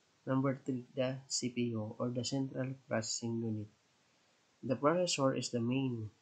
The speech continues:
brain or heart of a computer system. It performs all of the instruction and calculations that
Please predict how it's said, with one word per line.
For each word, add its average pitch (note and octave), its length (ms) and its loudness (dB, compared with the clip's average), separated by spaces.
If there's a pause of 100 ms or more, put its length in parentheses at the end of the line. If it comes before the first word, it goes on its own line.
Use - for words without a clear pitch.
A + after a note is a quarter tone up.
(140)
brain B2 420 -2 (260)
or B2 140 0
heart C#3+ 320 -2 (120)
of A2+ 80 -4
a A2+ 40 0
computer A2+ 540 -4
system. - 480 -8 (800)
It B2+ 180 -8
performs C#3 580 2 (140)
all C#3 160 4
of B2+ 100 2
the B2 160 2
instruction C3 800 -2 (460)
and D3 180 0
calculations B2 800 0
that B2 160 -2